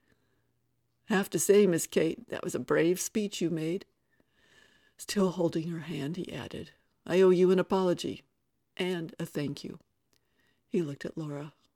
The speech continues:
"I already apologized to Missus D for taking off without an explanation." Laura smiled.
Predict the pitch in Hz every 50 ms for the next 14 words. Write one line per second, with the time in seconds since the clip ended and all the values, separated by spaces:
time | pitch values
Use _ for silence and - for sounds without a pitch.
0 | _ _ _ _ 175 180 196 202 208 208 208 202 - - 196 175 180 180 165 -
1 | - - - 147 - - 147 156 147 - 156 139 - - 175 175 156 - - 156
2 | - - 170 170 - 175 175 175 165 147 160 - - - - - 143 143 143 147
3 | 147 147 151 - - - 151 143 156 170 165 - - - _ _ _ _ _ _
4 | _ _ _ _ _ _ _ _ _ _ _ _ _ _ _ _ _ _ _ _
5 | _ _ - 160 151 147 151 160 151 - - 135 131 107 123 147 139 143 -